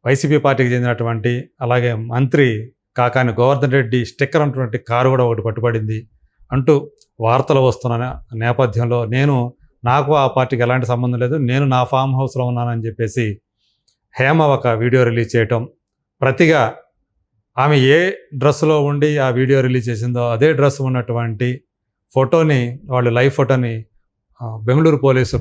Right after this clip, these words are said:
కన్నడ పోలీసులు వాళ్ళు రిలీజ్ చేయటం, ఇదంతా కూడా ఒక చర్చకు దారితీసింది సినిమా ఇండస్ట్రీలో. అంటే రేవ్ పార్టీ అనేటప్పటికీ ఎక్కువగా ఎక్స్‌పోజ్ అవుతున్నది, సినిమా సెలబ్రిటీలు ఎక్కువగా ఎక్స్‌పోజ్ అవుతున్నారు. అక్కడ వేరే వేరే రంగాలకు సంబంధించిన అనేక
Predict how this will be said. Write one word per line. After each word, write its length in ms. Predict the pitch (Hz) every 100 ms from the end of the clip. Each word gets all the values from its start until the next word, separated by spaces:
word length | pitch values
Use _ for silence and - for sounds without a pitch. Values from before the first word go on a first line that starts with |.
| 131
కన్నడ 180 | 135 135 135
పోలీసులు 400 | 123 113 120 113 110 _ _ _ _ 120
వాళ్ళు 260 | 127 135 127
రిలీజ్ 220 | 131 123 127
చేయటం, 260 | 120 120 123 - _ _
ఇదంతా 360 | 127 143 151 170 156
కూడా 180 | 156 131 139 - _ _ _ -
ఒక 80 | 123 123
చర్చకు 300 | 135 - 156 135
దారితీసింది 500 | 131 117 104 107 113 - _ _ -
సినిమా 260 | 135 143 139
ఇండస్ట్రీలో. 320 | 123 110 131 156
అంటే 140 | 175 117
రేవ్ 180 | 139 185 -
పార్టీ 180 | 165 160
అనేటప్పటికీ 500 | 147 143 135 139 139 156 127
ఎక్కువగా 280 | - 151 151 123
ఎక్స్‌పోజ్ 340 | - 175 160 151
అవుతున్నది, 400 | 139 139 135 143 156 - _ _ _ _ _ -
సినిమా 240 | 139 156 156
సెలబ్రిటీలు 480 | 135 135 127 131 131
ఎక్కువగా 260 | 117 127 120 107
ఎక్స్‌పోజ్ 300 | - 131 117
అవుతున్నారు. 400 | 113 113 110 113
అక్కడ 140 | 113 110
వేరే 180 | 117 131 135
వేరే 200 | 131 131 123 - _ - 123
రంగాలకు 420 | 135 165 160 143
సంబంధించిన 360 | 143 131 123 120 123 123
అనేక 260 | 135 143